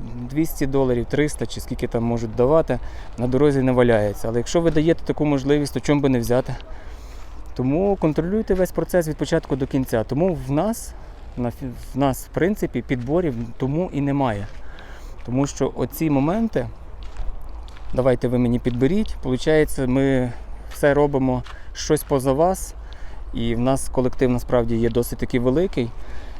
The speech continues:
і все рівно, ну, щоб в когось не було бажання, знаєте, як кажуть, краще не давати можливості. І звичайно, що в колективі вже люди перевірені, тобто такого не має бути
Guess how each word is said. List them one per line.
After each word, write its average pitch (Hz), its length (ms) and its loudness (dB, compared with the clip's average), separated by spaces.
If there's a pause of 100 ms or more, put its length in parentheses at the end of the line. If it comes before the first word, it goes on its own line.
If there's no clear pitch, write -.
(320)
і 127 60 0
все 127 220 0
рівно, 165 320 4
ну, 123 220 2
щоб 120 160 -4
в - 40 -6
когось 156 340 4
не 135 100 4
було 135 220 6
бажання, 143 500 6
знаєте, 135 420 2
як 120 200 0
кажуть, 117 260 2
краще 165 420 4
не 135 120 4
давати 143 340 4
можливості. 123 720 2 (2250)
І 123 80 0
звичайно, 156 560 2
що 131 280 0
в 117 60 -4
колективі 135 480 2
вже 117 160 0
люди 123 240 2
перевірені, 156 760 2
тобто 120 260 -2 (260)
такого 131 400 2
не 139 200 4
має 165 320 2
бути 143 400 0